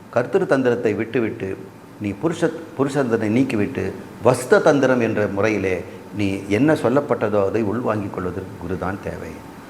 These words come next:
அந்த காலத்தில் ஓலை சுவடிகள் இருந்ததுனால குருவை நாடி தான் இதை பெற வேண்டும். இந்த காலத்தில் புஸ்தகங்களும் இருக்கிறது.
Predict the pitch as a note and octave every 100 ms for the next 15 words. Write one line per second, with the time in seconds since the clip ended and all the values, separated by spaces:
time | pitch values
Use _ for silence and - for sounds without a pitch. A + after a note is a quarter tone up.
0 | - - - D3 F3 F3+ D#3+ D#3 D3+ D#3+
1 | - - - - - - - - C3 G3
2 | E3 C#3 C3 A#2+ A2+ A2+ G#2+ F#2+ F#2 F#2+
3 | - - - - G2+ D#3 E3+ C#3+ B2 B2
4 | B2 C3+ C#3 A2+ - G2 F#2 F2 F2+ F2+
5 | - - - - - - B2+ F3+ F3 E3+
6 | E3 D#3+ A#2+ A2 D3+ E3+ E3 B2+ - G#2+
7 | F#2